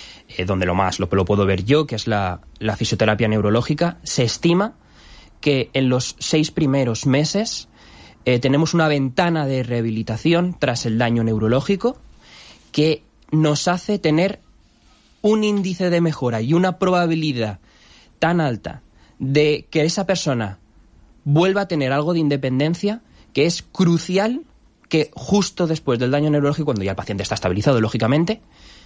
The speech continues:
empiece la rehabilitación. Cuanto más temprana empieza la rehabilitación,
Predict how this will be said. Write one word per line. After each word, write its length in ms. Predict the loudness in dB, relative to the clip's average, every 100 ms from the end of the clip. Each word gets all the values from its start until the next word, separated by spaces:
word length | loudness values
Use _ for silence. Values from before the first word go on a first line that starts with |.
| -20 -20 -20 -12 -2
empiece 460 | 0 0 0 0
la 80 | -2
rehabilitación. 640 | -2 -2 -2 -4 -4 -4 -6 -2
Cuanto 300 | 0 2 2
más 240 | 0 0
temprana 420 | 0 0 0 0
empieza 300 | 0 -2 -2
la 80 | -2
rehabilitación, 760 | 0 0 0 -2 0 0 0